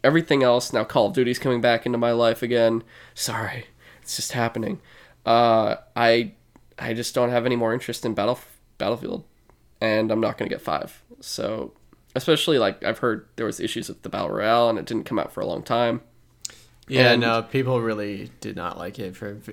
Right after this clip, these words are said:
Speaker 2: many reasons.
Speaker 1: Yeah,
Speaker 2: But
Speaker 1: and it,
Speaker 2: I don't
Speaker 1: I
Speaker 2: know,
Speaker 1: feel
Speaker 2: I don't
Speaker 1: bad
Speaker 2: wanna
Speaker 1: for
Speaker 2: get too
Speaker 1: dice,
Speaker 2: into
Speaker 1: but
Speaker 2: it.
Speaker 1: also it's just, like, all this stuff just keeps happening over and over and over, and, like, it started with the,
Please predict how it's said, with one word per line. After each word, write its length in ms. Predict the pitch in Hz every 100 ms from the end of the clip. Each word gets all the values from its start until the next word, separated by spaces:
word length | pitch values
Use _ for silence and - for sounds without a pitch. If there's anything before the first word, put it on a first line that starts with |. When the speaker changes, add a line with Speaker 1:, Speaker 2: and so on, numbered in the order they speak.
| -
Speaker 2:
many 340 | 135 123 110
reasons. 760 | 98 95 107 101 110 - - -
Speaker 1:
Yeah, 120 | - -
Speaker 2:
But 300 | 104 95 -
Speaker 1:
and 140 | - 160
it, 160 | - -
Speaker 2:
I 80 | 127
don't 80 | 120
Speaker 1:
I 60 |
Speaker 2:
know, 60 | 202
Speaker 1:
feel 100 | 202
Speaker 2:
I 40 |
don't 20 | 240
Speaker 1:
bad 80 |
Speaker 2:
wanna 100 | 233 202
Speaker 1:
for 80 |
Speaker 2:
get 60 | 160
too 60 | 139
Speaker 1:
dice, 180 | 165 -
Speaker 2:
into 100 | 110
Speaker 1:
but 60 | 135
Speaker 2:
it. 20 |
Speaker 1:
also 260 | 143 175
it's 200 | 147 -
just, 180 | 139 -
like, 100 | 127
all 120 | 120
this 160 | 202 156
stuff 180 | 156 147
just 160 | -
keeps 160 | - 123
happening 400 | 127 127 127 117
over 240 | - 123 120
and 80 |
over 180 | 120 101
and 80 | 113
over, 260 | 127 123 113
and, 80 | 113
like, 240 | 113 -
it 80 | -
started 220 | - 113
with 100 |
the, 100 | 120